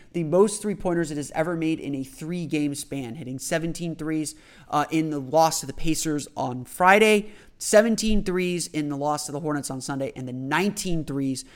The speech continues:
in the win over the Hornets on Monday. To say that this is odd is an understatement. The Magic were the worst three-point shooting team in the league, shooting less than twenty percent,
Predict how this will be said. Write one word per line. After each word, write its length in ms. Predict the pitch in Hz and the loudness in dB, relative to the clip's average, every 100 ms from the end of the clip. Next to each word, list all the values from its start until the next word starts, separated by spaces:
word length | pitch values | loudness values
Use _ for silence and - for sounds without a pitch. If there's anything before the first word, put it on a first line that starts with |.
| - - - | -20 -8 0
in 180 | 180 | 2
the 80 | 180 | 2
win 320 | 156 151 143 - | 0 -2 -2 -4
over 180 | 147 139 | -6 -4
the 120 | 139 | -6
Hornets 420 | 135 135 127 - - - | -6 -8 -8 -10 -12 -8
on 360 | 110 123 135 | -8 -8 -8
Monday. 460 | 135 131 123 - - - - - - - - | -2 0 -2 -6 -16 -20 -20 -20 -20 -12 -2
To 100 | - | 4
say 240 | 196 196 | 8 8
that 160 | 190 190 | 6 2
this 160 | 170 | 0
is 160 | 175 - | -2 8
odd 380 | 170 214 240 196 | 12 12 12 8
is 480 | 170 175 170 - - | 2 2 2 -2 2
an 120 | 190 | 6
understatement. 560 | 233 220 - 117 120 | 6 6 2 0 -2
The 60 | 135 | 0
Magic 380 | 151 170 160 - | 2 2 0 -2
were 100 | 147 | -2
the 120 | 139 | -4
worst 360 | 131 156 165 - | -2 -2 -2 -4
three-point 380 | 165 143 147 | -4 0 -2
shooting 180 | 151 143 | 0 -2
team 180 | 131 135 | -2 -2
in 60 | 135 | -2
the 60 | |
league, 420 | 127 170 196 - | -2 -4 -4 -6
shooting 340 | - 185 175 147 | -6 -4 -2 2
less 260 | 175 208 | 2 4
than 100 | 220 | -2
twenty 320 | 160 - 180 202 | -4 0 0 2
percent, 420 | 156 - 165 | -2 2 2